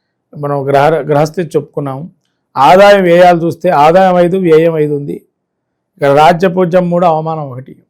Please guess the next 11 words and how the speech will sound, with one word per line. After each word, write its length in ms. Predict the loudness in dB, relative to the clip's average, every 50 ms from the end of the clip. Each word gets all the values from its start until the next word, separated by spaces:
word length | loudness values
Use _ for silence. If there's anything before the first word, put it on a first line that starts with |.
| _ -12
మరి 200 | -8 -6 -4 -2
ఇలా 220 | 0 2 2 2
రకమైనటువంటి 1120 | 2 2 0 -2 -2 -2 -2 -6 -6 -8 -8 -10 -10 -8 -6 -6 -6 -6 -8 -12 -14 -18 -16 _ -6
పరిస్థితిని 440 | -4 -4 -4 -4 -6 -6 -6 -6 -8
చూసినట్టయితే, 440 | -10 -10 -10 -12 -10 -8 -6 -4
ఇక్కడ 140 | -4 -2 0
ఆదాయ 340 | 0 0 2 2 2 2 2
వ్యయాల 340 | 4 4 4 4 4 2 0
గురించి 320 | -2 -4 -8 -8 -8 -8
మనం 320 | -8 -8 -10 -14 -18 -20 _ _ _ _ _ _ _ _ _ _ _ _ _ -6 -6
చెప్పుకున్నట్లయితే, 720 | -4 -2 -4 -4 -4 -4 -6 -6 -6 -6 -6 -8 -10 -10